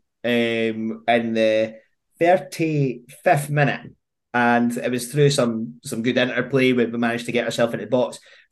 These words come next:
Fash looks like he's just a way to get his shot away and clattered from the side, and I, I think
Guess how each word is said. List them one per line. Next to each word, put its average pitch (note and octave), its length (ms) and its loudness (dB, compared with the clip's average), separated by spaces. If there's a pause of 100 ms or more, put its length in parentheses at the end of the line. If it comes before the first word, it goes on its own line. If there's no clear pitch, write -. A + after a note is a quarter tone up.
Fash D3+ 320 2
looks D3 200 -4
like C3 80 0
he's B2 140 0
just D#3 280 2
a D3+ 60 6
way C#3 200 4
to B2+ 80 -2
get B2 380 0 (240)
his A#2+ 120 -6
shot A#2 240 2
away A#2 400 0 (380)
and G#2 300 -10
clattered B2 340 0
from A2 140 -8
the A2 80 -6
side, A2 380 -2
and A2 240 -8
I, A#2+ 240 -2
I - 20 -8
think C#3+ 320 -4